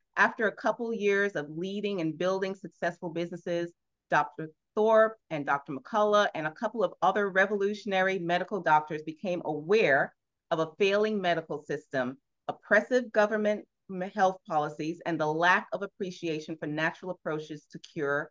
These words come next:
illness. They could no longer sit on the sidelines watching this happen. So they had to become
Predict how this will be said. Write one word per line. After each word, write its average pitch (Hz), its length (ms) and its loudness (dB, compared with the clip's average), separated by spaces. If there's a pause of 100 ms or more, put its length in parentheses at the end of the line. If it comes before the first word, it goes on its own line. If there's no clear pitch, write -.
(140)
illness. 208 420 -4 (380)
They 196 120 2
could 190 200 0
no 214 400 6
longer 285 340 0 (180)
sit 214 280 0
on 196 100 -4
the 214 60 -2
sidelines 165 680 2
watching 170 380 0
this 160 200 -6
happen. 139 400 -4 (300)
So 190 160 2
they 247 460 0
had 240 300 0
to 233 80 -8
become 180 520 -2